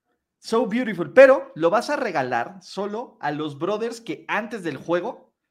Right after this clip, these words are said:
comenten de "van a ganar los Niners"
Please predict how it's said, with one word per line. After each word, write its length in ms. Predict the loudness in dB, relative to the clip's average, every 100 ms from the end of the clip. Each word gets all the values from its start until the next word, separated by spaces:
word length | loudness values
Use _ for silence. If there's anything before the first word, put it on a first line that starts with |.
| _ _ -12
comenten 640 | -8 -4 -6 -6 -8 -6
de 200 | -8 -6
"van 240 | -2 0 2
a 60 |
ganar 300 | -2 -2 -4
los 220 | -4 -8
Niners" 560 | -8 -10 -8 -10 -10 -18